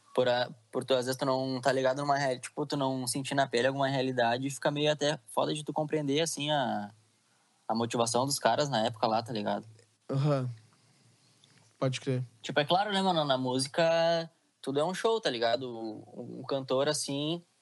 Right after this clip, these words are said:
Speaker 1: quando ele fala sobre um assunto, não, não necessariamente ele é sobre a vida real dele, tá ligado? Tipo, ele tá contando uma história, interpretando um personagem ali.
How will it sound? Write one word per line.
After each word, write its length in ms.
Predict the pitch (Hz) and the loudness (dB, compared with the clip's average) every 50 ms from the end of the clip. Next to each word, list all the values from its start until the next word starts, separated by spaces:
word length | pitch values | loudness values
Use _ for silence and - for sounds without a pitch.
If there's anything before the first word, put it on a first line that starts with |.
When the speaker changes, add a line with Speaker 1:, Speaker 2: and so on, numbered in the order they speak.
| - | -6
Speaker 1:
quando 160 | - 131 131 | -2 0 0
ele 100 | 131 135 | 0 0
fala 180 | 139 - 135 139 | 2 2 2 2
sobre 240 | 135 - 151 147 147 | 2 0 0 0 0
um 60 | 147 | 0
assunto, 420 | 147 143 - - 143 147 143 165 | 0 0 -2 -4 -4 -4 -2 0
não, 220 | 160 160 165 170 170 | 0 0 0 0 0
não 180 | 170 170 180 | 0 2 2
necessariamente 540 | 190 190 - - 175 160 147 147 156 151 - | 0 -2 0 0 0 0 0 0 -2 -2 0
ele 80 | 151 143 | 2 2
é 120 | 123 117 | 2 2
sobre 240 | 120 - 131 131 131 | 0 0 0 2 2
a 40 | 120 | 2
vida 200 | 120 131 131 127 | 2 0 0 0
real 220 | 127 127 123 127 | 2 2 0 2
dele, 260 | 123 120 120 123 131 | 0 0 -2 -2 -2
tá 100 | - - | -2 -2
ligado? 360 | 107 107 107 107 110 113 117 - - - - _ _ _ _ _ _ _ _ _ _ - | -2 0 2 2 0 0 -2 -6 -12 -18 -20 _ _ _ _ _ _ _ _ _ _ -10
Tipo, 180 | - - - 127 | -8 -4 -2 -2
ele 140 | 120 117 | -2 0
tá 300 | 117 - 113 117 120 127 | 2 2 4 4 2 2
contando 300 | 127 143 135 131 131 131 | 0 -2 -2 -2 -2 0
uma 120 | 139 147 151 | 0 0 -2
história, 320 | 160 - - 165 170 175 170 | 0 0 2 2 2 0 0
interpretando 460 | 151 120 110 123 117 117 117 120 127 | -2 -2 -2 -2 -2 -2 -4 -6 -4
um 60 | 131 | -2
personagem 640 | 131 131 - - 127 117 113 117 123 131 131 131 117 | -4 -4 -2 -4 -2 0 0 0 0 0 -2 -4 -4
ali. 280 | 110 113 113 127 143 | -2 -2 -4 -4 -6